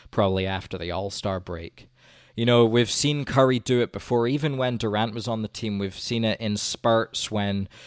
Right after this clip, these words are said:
when Durant was, was out of action. Um, but now Curry will need to become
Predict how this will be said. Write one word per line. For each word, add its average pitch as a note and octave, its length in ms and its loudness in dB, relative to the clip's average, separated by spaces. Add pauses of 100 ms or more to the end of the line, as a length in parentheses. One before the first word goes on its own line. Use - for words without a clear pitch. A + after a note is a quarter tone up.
(160)
when G#2 180 2
Durant G#2 540 0
was, F#2+ 580 -4
was G2 460 -4
out A2 160 0
of G#2 160 -6
action. A2 560 -4 (420)
Um, G2 600 -4 (220)
but G#2+ 280 -2
now A2+ 560 6 (640)
Curry G#2+ 500 4
will G2+ 260 2
need G2 400 -2
to G#2+ 100 -6
become G2 640 -4